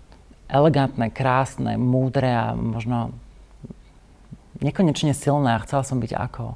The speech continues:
ako oni. Čo to je pre teba? Možno aké vlastnosti?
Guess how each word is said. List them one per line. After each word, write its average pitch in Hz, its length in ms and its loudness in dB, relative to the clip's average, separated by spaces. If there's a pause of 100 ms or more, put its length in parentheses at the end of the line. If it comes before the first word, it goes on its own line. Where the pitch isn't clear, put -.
(360)
ako 110 180 -2
oni. 120 240 4
Čo - 100 -10
to - 80 2
je 143 60 -2
pre 131 100 2
teba? 131 180 -2
Možno 113 180 -2
aké - 200 0
vlastnosti? 113 800 -2